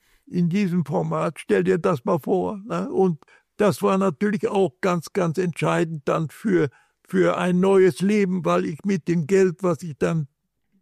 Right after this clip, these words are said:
gewinnen konnte, äh, wieder rauskam und, äh,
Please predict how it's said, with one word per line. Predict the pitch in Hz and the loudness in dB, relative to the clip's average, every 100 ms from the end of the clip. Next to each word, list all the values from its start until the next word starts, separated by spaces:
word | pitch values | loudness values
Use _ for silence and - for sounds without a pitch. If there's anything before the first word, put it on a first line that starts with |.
| _ | _
gewinnen | 180 185 190 175 - | 0 2 2 2 0
konnte, | 185 156 - 147 - _ _ _ _ - | 0 0 0 -2 -2 _ _ _ _ -2
äh, | 165 165 151 - _ | 2 4 2 -4 _
wieder | 160 185 175 156 | -2 2 2 2
rauskam | 185 196 - - 160 151 170 | 2 2 0 -2 0 0 0
und, | 185 175 151 - | 0 0 0 -2
äh, | 165 151 143 | 0 0 0